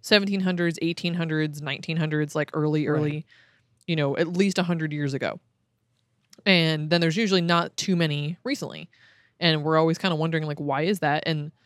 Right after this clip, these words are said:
Speaker 1: the common thing to go to is just that things have been so industrialized and so many more houses being built, so many more people existing, and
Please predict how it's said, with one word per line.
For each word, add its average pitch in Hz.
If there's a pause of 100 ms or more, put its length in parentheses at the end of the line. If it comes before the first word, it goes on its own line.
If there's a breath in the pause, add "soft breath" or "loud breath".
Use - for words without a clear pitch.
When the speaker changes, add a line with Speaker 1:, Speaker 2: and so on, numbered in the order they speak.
(120)
Speaker 1:
the 156
common 180
thing 165
to 151
go 202
to 151
is 151
just 147
that -
things 151
have 139
been 156
so 147 (460)
industrialized 160
and 143 (320)
so -
many 160
more 143
houses 214
being 185
built, 170
so -
many 160
more 147
people 180
existing, 151
and 113